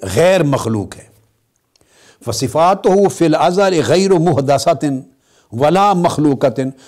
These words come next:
उसकी तमाम सिफ़ात अज़ली हैं, न वो नई वजूद में आईं, न वो मखलूक हुईं।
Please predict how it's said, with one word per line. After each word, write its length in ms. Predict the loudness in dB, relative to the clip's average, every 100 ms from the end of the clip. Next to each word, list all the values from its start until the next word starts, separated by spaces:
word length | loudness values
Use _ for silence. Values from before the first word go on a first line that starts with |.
| -4
उसकी 340 | -4 -2 -4 -4 -2
तमाम 680 | 0 2 2 2 0 0 0
सिफ़ात 540 | -2 0 2 0 0 -2
अज़ली 380 | 0 2 2 2
हैं, 340 | 2 0 -2 -12 -20 _
न 200 | -4 0 2
वो 220 | 2 2
नई 360 | 2 2 2
वजूद 460 | 4 4 4 4 2
में 160 | 2 2
आईं, 340 | 2 2 2
न 100 | 2
वो 180 | 2 2
मखलूक 500 | 0 2 2 2 -2
हुईं। 260 | -8 -10